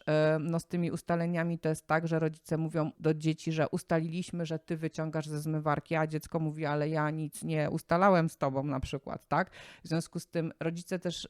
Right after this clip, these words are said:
e, dosyć często mylą nakaz z tym, że się umówili na coś, czy ustalili coś z dzieckiem. Dlatego ustalenie to jest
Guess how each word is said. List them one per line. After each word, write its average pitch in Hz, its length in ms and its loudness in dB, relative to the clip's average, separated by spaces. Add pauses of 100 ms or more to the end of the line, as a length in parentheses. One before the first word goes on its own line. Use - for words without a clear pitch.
e, 156 160 0 (360)
dosyć 160 380 -6
często 170 400 0
mylą 160 340 2
nakaz 165 600 0
z - 100 -16
tym, 170 200 -2
że 165 140 -4
się - 140 -4
umówili 165 680 -4
na 139 180 -6
coś, - 220 -8
czy - 100 -8
ustalili 156 600 -4
coś 135 220 -2
z 131 120 -10
dzieckiem. - 500 -8 (420)
Dlatego 175 380 -4
ustalenie 202 680 2
to 220 100 -4
jest - 340 -4